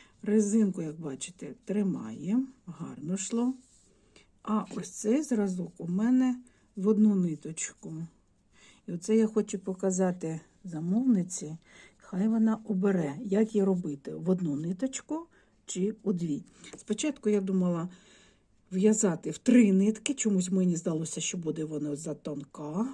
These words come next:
у дві ниточки, але це поки не спробуєш, не зрозумієш. Ось так виглядає зразок. Зараз я трошки їх подвину і покладу оцю свою красу. Вони, оця пряжа мені дуже сподобалася в кольорі.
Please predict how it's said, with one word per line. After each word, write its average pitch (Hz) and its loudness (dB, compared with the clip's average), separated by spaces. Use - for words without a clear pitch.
у 262 2
дві 240 0
ниточки, 247 0
але 208 2
це 190 -2
поки 202 -2
не 165 0
спробуєш, 226 -2
не 190 0
зрозумієш. 160 -4
Ось 277 -2
так 254 -2
виглядає 185 -2
зразок. - -12
Зараз 214 4
я 190 -4
трошки 190 -4
їх 170 -14
подвину 220 2
і 277 0
покладу 226 0
оцю 269 -8
свою 220 -4
красу. 214 -10
Вони, 214 -2
оця 214 -6
пряжа 196 -4
мені 170 -10
дуже 185 -8
сподобалася 175 -12
в - -20
кольорі. 214 -12